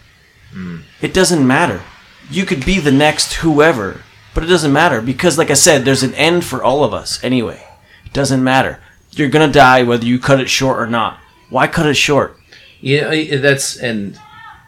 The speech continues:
Speaker 1: I think, you know, we probably getting to a point where we should wrap it up.
Speaker 2: Yeah, yeah, definitely.
Speaker 1: The, the, the
Speaker 2: For sure.
Speaker 1: point, the point that comes to my mind is, do you want it? Doesn't matter how badly. Do you want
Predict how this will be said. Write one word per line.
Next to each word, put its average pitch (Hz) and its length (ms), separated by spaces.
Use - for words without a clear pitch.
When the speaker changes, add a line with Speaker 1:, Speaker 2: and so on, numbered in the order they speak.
Speaker 1:
I 117 100
think, 110 380
you 104 180
know, 95 80
we 92 240
probably 87 240
getting 85 200
to 87 100
a 82 40
point 90 200
where 85 60
we 85 60
should 85 160
wrap 82 220
it 78 80
up. 82 200
Speaker 2:
Yeah, 143 140
yeah, 123 300
definitely. 113 380
Speaker 1:
The, 107 60
the, 110 160
the 110 100
Speaker 2:
For 123 60
sure. 120 180
Speaker 1:
point, 123 240
the 117 60
point 117 280
that 101 200
comes 95 260
to 104 60
my 95 240
mind 87 360
is, 82 340
do 107 100
you 107 220
want 95 420
it? 80 80
Doesn't 131 200
matter 156 200
how 143 180
badly. 123 420
Do 117 140
you 120 140
want 110 600